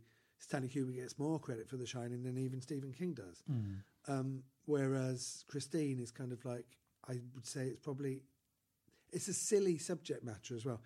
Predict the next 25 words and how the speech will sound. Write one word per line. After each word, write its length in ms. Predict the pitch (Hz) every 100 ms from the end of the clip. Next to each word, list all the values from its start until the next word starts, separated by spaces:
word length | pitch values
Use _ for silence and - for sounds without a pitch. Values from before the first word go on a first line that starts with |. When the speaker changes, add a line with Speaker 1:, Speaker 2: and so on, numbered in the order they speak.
| - _
Speaker 1:
It's 140 | 143 160
about 240 | 147 151
a 40 | -
possessed 520 | 151 139 147 - -
car. 180 | - 139
Speaker 2:
Yeah, 160 | 175 107
it 100 | 117
sounds, 460 | - 170 165 143 - - -
it 140 | - 135
sounds 360 | - 165 160 139
like 200 | 131 -
not 240 | 143 143 123
a 20 |
good 220 | 117 127
idea 320 | 117 110 110
for, 160 | - 110 -
it 160 | 131
sounds 240 | 135 123 110
like 160 | 104
a 20 |
bit 140 | 110 110
of 80 | 113
a 80 |
lame 260 | 107 110 104 104 - _
duck, 300 | - 104 -